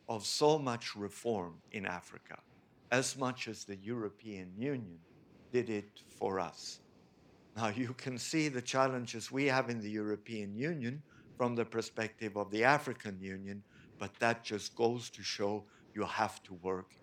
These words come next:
even harder. And between the two unions, there has to be a lasting, long partnership. Without it, I can tell you that other relations globally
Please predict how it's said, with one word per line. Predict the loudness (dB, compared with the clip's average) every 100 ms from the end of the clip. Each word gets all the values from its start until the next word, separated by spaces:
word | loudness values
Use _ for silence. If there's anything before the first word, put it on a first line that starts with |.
| -10
even | -8 -8 -10 -10
harder. | -8 -8 -10 -14 -20 -20 -20 -20 -6
And | -4 0
between | -2 -2 -4 0 2 2 0
the | -4
two | -6 -8 -8
unions, | -8 -12 -16 -16 -16 -16 -18 -20 -20 -6
there | 0 2
has | 2 2 2 -2 -10
to | -12
be | -10 -8 -10 -14 _ -20 -10 -4
a | -2
lasting, | 6 6 6 -2 -6 -8 -8 -12 -10
long | -2 0 -2 -6 -4
partnership. | 4 4 2 -10 -12 -12 -16 -20 -20 -20 -20 -8 4
Without | 4 8 6 4 0
it, | -6 -6 -10 -14 _ _ _ -20 -20 -20 -14 0
I | 4 4
can | 4 -4 -6
tell | 0 2 2
you | 0 -8 -14 -20 -20 -20 -14
that | -6 -6 -8 -8 4
other | 6 6 4 0 -4 _ _ -20 _
relations | 2 4 4 2 0 -4 -8 -10 -10 -12
globally | 0 4 4 2 -4 -8